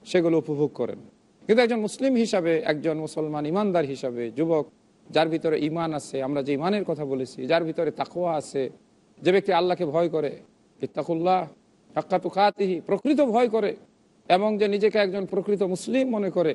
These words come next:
সে কখনো ওই কালচারের দিকে আকৃষ্ট হতে পারে না। স্রোতের মধ্যে পঙ্গপালের মতো ভেসে যাওয়া লাখো লাখো যুবক যখন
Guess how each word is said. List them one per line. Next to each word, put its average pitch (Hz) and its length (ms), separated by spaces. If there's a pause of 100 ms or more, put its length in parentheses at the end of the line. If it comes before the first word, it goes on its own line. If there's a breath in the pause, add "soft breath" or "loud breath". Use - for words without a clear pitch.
(120)
সে 196 200
কখনো 175 400
ওই 254 200
কালচারের 165 800
দিকে 147 260
আকৃষ্ট - 540
হতে 147 520 (220)
পারে 110 240
না। 104 160 (1040)
স্রোতের 247 760
মধ্যে 247 520
পঙ্গপালের 226 720
মতো 226 260
ভেসে 196 300
যাওয়া 202 260
লাখো 190 280
লাখো 196 260
যুবক 185 440
যখন 180 460